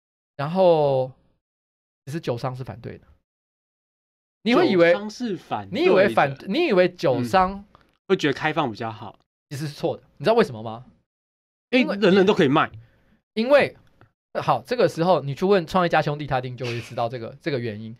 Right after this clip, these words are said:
Speaker 2: 哦。
Speaker 1: 因为其实酒，酒的市场很有趣，它是一个高度资讯落差的市场。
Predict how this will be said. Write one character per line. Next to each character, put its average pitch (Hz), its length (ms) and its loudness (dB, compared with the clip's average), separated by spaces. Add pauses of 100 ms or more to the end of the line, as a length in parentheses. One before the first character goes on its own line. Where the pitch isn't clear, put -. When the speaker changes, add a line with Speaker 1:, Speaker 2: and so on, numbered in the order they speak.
Speaker 2:
哦。 160 340 -10
Speaker 1:
因 277 160 -2
为 226 280 4 (300)
其 - 220 -6
实 202 220 -6
酒， 120 500 0
酒 127 180 -6
的 135 80 -8
市 202 180 -6
场 123 160 -6
很 117 120 -8
有 113 100 -10
趣， 123 200 -12
它 196 120 -6
是 - 140 -8
一 208 40 -2
个 147 120 2
高 185 240 2
度 180 220 -2
资 151 220 -12
讯 156 220 -6
落 135 140 -2
差 117 160 -8
的 107 80 -12
市 110 160 -14
场。 - 120 -20